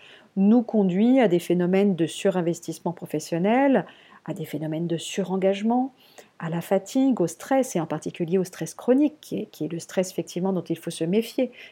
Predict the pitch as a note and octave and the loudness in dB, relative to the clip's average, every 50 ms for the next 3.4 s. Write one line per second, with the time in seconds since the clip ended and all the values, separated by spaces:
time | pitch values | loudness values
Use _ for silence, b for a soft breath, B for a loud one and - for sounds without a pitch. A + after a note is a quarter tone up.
0 | B _ - F3 E3 E3+ D#3+ - - F3+ E3 E3+ F#3 F#3+ F#3+ G3+ C#4+ E4+ C#4+ G#3 | B _ -4 0 0 0 -2 -2 -2 -2 0 2 0 0 0 2 0 2 2 2
1 | E3 D3+ - B B B B B B B B B _ _ _ _ _ - A3 G3 | 0 0 -2 B B B B B B B B B _ _ _ _ _ 2 2 2
2 | - - F#3+ E3 D3+ F3 F3 E3+ F3+ F#3+ G#3 A#3 B3+ C4+ C#4+ C#4 C4 A#3+ B3 - | 2 0 0 0 2 2 2 2 4 4 4 4 4 2 2 2 2 2 0 0
3 | - - F#3 F3+ F3+ F3+ F3 | 2 2 2 4 4 4 2